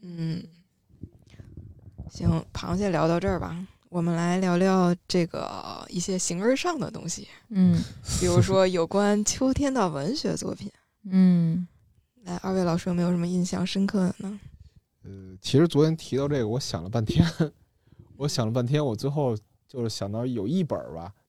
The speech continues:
Speaker 3: 它还不是写秋天的事儿，
Speaker 1: 嗯。
Speaker 3: 但它的名字还有它的整个故事的背景，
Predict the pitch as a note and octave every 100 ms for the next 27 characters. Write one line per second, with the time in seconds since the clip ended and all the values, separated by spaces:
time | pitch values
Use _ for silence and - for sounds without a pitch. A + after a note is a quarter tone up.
0 | _ - G#3 A3 F3 G#3 - G2+ - -
1 | A#2+ A2 G2+ G#2 B2 D#3 F3 F#3+ A#2 G#2
2 | B2 D#3+ D#3 C#3+ E3+ C#3+ G2 F2+ G#2+ A3+
3 | F#3 B2 A#2 G#2+ - A3+ C#3 F#2